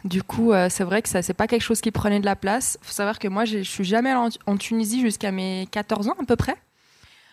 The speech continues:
Donc, euh, j'y suis allée, euh, quand il y a eu le printemps arabe. Avant ça, je suis née à Fribourg, euh, j'ai vécu ici. Du coup, l'image que je m'étais construite de la Tunisie, elle était purement fictive.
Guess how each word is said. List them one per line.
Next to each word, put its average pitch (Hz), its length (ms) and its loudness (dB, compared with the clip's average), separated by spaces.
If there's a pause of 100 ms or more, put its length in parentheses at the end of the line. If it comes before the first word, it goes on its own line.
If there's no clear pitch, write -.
(160)
Donc, 202 320 4
euh, 190 280 6
j'y 190 160 0
suis - 160 -2
allée, 220 200 2
euh, 208 400 2
quand 214 140 -2
il 214 40 4
y 220 40 4
a 233 40 4
eu 269 60 4
le 247 160 6
printemps 226 360 2
arabe. 175 180 2 (460)
Avant 208 240 4
ça, 233 180 0
je 226 80 -4
suis 202 140 -4
née 202 100 0
à 196 80 2
Fribourg, 208 460 -4
euh, 196 100 2
j'ai 196 100 0
vécu 190 260 -2
ici. 285 260 -2
Du 214 100 -4
coup, - 160 -8
l'image 254 280 2
que 233 100 4
je 208 80 6
m'étais 214 180 4
construite 214 320 0
de 226 60 2
la 208 80 2
Tunisie, 214 420 2 (360)
elle 208 80 2
était 226 180 0
purement 285 280 2
fictive. 254 520 -2